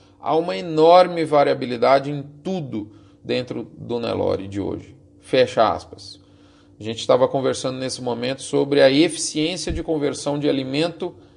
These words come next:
em carne, o que o, o Nelore Qualitas faz um trabalho muito bacana, se não me engano, com a Unesp Jabuticabal, e a variabilidade é absurda. Muito bem.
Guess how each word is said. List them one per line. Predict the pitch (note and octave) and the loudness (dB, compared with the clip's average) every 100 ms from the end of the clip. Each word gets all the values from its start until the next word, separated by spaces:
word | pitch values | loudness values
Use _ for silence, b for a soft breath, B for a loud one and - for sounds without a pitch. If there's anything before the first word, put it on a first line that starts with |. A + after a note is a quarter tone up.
| b - _ | b -20 _
em | D#3 F3 G3+ | -2 -2 -4
carne, | - D#3 C#3+ C#3+ C3 A2+ G2+ - b b b | -4 6 10 10 6 -6 -10 -14 b b b
o | - | -18
que | - - | -12 -2
o, | D3+ | 0
o | C#3 C3+ - B2 B2 | 0 -4 -6 -8 -4
Nelore | B2+ B2+ C#3 C#3+ C#3+ | -2 6 6 6 2
Qualitas | B2+ C3 C#3 - A#2+ | 6 6 6 0 -6
faz | - B2 B2+ | -2 -2 -2
um | B2 | -4
trabalho | B2 A#2 A#2+ B2 | -4 0 -2 -2
muito | C3 C3 | -10 -2
bacana, | B2 A#2 B2 B2 A#2+ | -2 0 -4 -4 -6
se | B2 | -6
não | A#2 | -6
me | A#2+ | -6
engano, | A#2 A#2 A#2 | -4 -4 -2
com | A2+ | -2
a | |
Unesp | G#2 G#2 G#2+ G#2+ - | -2 -2 -4 -4 -10
Jabuticabal, | G#2 G#2+ G#2 G#2 G2+ G2 G2+ A2 - B B B B B | -4 -4 -4 -6 -4 -2 2 0 0 B B B B B
e | - A2+ | -2 0
a | |
variabilidade | G#2 B2 B2 A#2+ G#2+ G#2 A2 A2+ | 4 4 4 -2 0 2 2 2
é | A2 | 2
absurda. | A2+ A2 - - G2+ F#2 G2 - - - B B B B B - | 0 -2 -12 -8 -6 -6 -12 -18 -20 -20 B B B B B -2
Muito | C#3+ D3 D3+ | 0 2 0
bem. | A#2+ A2 F#2+ | 4 4 4